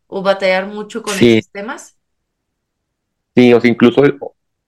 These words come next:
Speaker 2: ah, fuera de lo social, por ejemplo, pues mucha preocupación por, por temas importantes de la escuela, por ejemplo, exámenes que son clave, o que son difíciles, o sea, es mucha, mucha ansiedad.
Speaker 1: Ajá.
Speaker 2: Este, también, pues, en,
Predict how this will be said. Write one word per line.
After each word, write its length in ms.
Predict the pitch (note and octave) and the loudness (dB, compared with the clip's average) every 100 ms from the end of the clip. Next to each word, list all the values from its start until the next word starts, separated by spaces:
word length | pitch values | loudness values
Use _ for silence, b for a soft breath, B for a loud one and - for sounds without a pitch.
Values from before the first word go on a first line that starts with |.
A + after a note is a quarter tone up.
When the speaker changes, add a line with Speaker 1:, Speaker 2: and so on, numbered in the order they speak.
| _ _ - | _ _ -4
Speaker 2:
ah, 160 | A2 | -4
fuera 260 | - B2 B2 | 0 2 2
de 60 | C#3 | 0
lo 120 | C3 | -2
social, 340 | A2 - A2+ | -4 -6 -4
por 140 | A#2 A2+ | 0 0
ejemplo, 520 | G2+ G2+ - A2 G#2+ | 0 -8 0 0 0
pues 220 | G#2+ F#2 - | -4 -4 -2
mucha 460 | G#2 G#2+ - A#2 | 2 2 0 -4
preocupación 680 | - A2+ G#2+ G#2 G2 F#2+ G2 | 2 0 2 0 0 -2 -2
por, 300 | - G#2+ G#2 _ _ _ _ _ | 0 0 0 _ _ _ _ _
por 240 | - A2+ - | -4 -2 -2
temas 280 | - G#2+ A2 | -2 -2 -2
importantes 540 | A#2 G#2+ - G2 G#2+ | 0 0 0 -2 -2
de 80 | G#2+ | 0
la 80 | G#2 | 0
escuela, 420 | - G#2+ G2 F#2+ | 0 0 0 -2
por 140 | - F#2 | -6 -8
ejemplo, 340 | - G2 G#2 | -8 -6 -2
exámenes 560 | G2 - G#2 G#2 G#2 G2+ | -2 -2 0 0 0 0
que 160 | - | -2
son 400 | - F#2 F2+ F2+ _ _ | 0 0 -2 -6 _ _
clave, 640 | - G2+ G2+ F#2+ G2+ G2 _ _ _ _ _ _ _ | 0 2 2 4 2 0 _ _ _ _ _ _ _
o 100 | G2 | -20
que 440 | - - - F2+ F#2 | -14 -14 -6 -6 -6
son 220 | - G2+ | -4 2
difíciles, 520 | G2 G#2 G2 G#2+ G#2 | 2 2 4 4 2
o 40 | F#2+ | 2
sea, 100 | F#2 | 0
es 100 | F#2 | 0
mucha, 300 | G#2 G#2 A2 | -2 -2 -4
mucha 300 | G#2+ G2 G#2+ | -4 -4 -6
ansiedad. 480 | G#2 G#2 F#2 A2+ - _ _ _ _ | -2 0 2 0 -6 _ _ _ _
Speaker 1:
Ajá. 440 | - F3+ F3 E3+ _ _ _ _ | -18 -16 -16 -18 _ _ _ _
Speaker 2:
Este, 760 | - G2+ G3 - - F#2+ F2+ F2 | -8 -6 -8 -6 0 2 2 -2
también, 280 | - F#2 F#2 | -4 -2 -2
pues, 180 | - G#2 | -2 -2
en, 180 | G#2 F#2+ | -2 -4